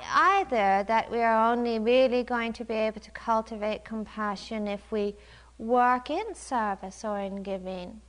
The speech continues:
Compassion is not so much in what we do, but in how we do it. We all have the opportunities to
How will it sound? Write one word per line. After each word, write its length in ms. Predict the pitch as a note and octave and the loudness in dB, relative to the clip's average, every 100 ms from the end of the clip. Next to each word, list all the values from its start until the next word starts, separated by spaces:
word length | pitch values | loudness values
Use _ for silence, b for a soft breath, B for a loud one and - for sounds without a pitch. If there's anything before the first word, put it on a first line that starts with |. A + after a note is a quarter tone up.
| - b b b b b - | -20 b b b b b -14
Compassion 760 | - C4+ A#3+ D4 G4 - F#4+ D#4 | -4 -4 0 2 0 -2 -4 -2
is 200 | C#4 C4 | -2 0
not 360 | B3 C4+ F#4 | 2 2 2
so 280 | - - C4+ | -6 -4 -2
much 420 | A#3+ A#3+ A#3 - | -2 -2 -4 -8
in 300 | A3+ A3 G#3 | -8 -8 -6
what 280 | G#3 G#3 G#3+ - | -2 -2 -4 -10
we 160 | G#3+ | -8
do, 480 | G#3 A3 G#3+ G3 F#3 - - - - - - _ - - - - - | -8 -6 -4 -4 -6 -12 -20 -20 -20 -20 -20 _ -20 -20 -20 -16 -10
but 120 | G3+ | -6
in 140 | G3+ | -6
how 320 | F#3 G3+ F#3 | -6 -4 -2
we 160 | F3+ F3+ | -4 -8
do 200 | F3+ F3 | -12 -14
it. 300 | F#3 A3+ - - - - - - - - - b b b b - | -14 -20 -20 -20 -20 -20 -20 -20 -20 -20 -20 b b b b -8
We 140 | A3+ - | -6 2
all 320 | A#3+ C4+ D#4+ | 4 4 2
have 280 | D#4+ C#4+ C4 | -2 -8 -6
the 120 | - | -6
opportunities 1200 | A3+ A3 A3 - A3+ A3 A3 - G#3 G3 G#3 - b b b b _ - | -6 -6 -10 -10 -8 -6 -8 -10 -10 -10 -14 -20 b b b b _ -18
to 380 | - A#3 A3+ | -4 -2 -2